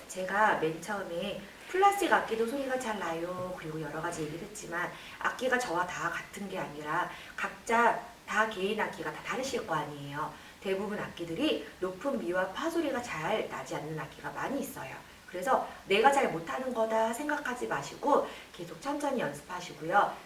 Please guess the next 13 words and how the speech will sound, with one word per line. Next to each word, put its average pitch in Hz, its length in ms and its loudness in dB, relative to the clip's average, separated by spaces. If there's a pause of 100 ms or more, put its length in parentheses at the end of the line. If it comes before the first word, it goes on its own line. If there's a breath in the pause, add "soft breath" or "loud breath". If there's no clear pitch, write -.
그리고 294 480 4
저와 247 380 6
음정이 226 380 4
다를 202 220 -2
수도 - 200 -4
있어요. 135 340 -8 (520 loud breath)
악기가 277 400 6
서로 339 220 6
다르면 190 520 2
음정도 208 400 0
다를 156 220 -6
수 156 160 -8
있고 214 540 2